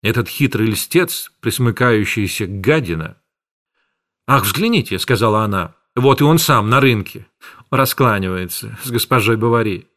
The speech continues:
На ней зеленая шляпа.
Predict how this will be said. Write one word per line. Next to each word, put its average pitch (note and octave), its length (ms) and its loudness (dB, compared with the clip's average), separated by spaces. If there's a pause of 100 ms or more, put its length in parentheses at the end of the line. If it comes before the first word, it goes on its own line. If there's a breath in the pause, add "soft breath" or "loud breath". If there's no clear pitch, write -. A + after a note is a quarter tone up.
(760)
На A2+ 160 0
ней G#2 240 -2
зеленая F#2+ 520 -2
шляпа. D3 640 -6